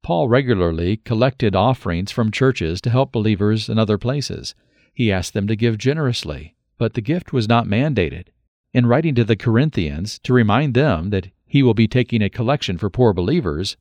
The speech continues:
Paul says, "Each of you should give what you've decided in your heart to give, not reluctantly or under compulsion, for God loves a cheerful giver."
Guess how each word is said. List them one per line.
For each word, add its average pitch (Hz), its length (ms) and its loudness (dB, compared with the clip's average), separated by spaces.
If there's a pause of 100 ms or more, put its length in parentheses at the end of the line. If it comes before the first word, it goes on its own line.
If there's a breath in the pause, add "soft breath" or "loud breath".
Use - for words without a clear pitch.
Paul 143 260 0
says, 101 480 -2 (140)
"Each 160 180 2
of 160 100 2
you 147 200 2
should 107 240 -4
give 127 260 2
what 117 220 2
you've 120 160 -2
decided 117 580 0 (100)
in 160 140 -2
your 147 160 0
heart 110 320 0
to 139 100 -2
give, 101 560 0 (140)
not 107 240 -2
reluctantly 117 760 0
or 104 180 -4
under 104 180 0
compulsion, 117 640 -2 (340)
for 120 120 -2
God 101 240 0
loves 101 300 -2
a 117 60 0
cheerful 107 420 -2
giver." 113 440 0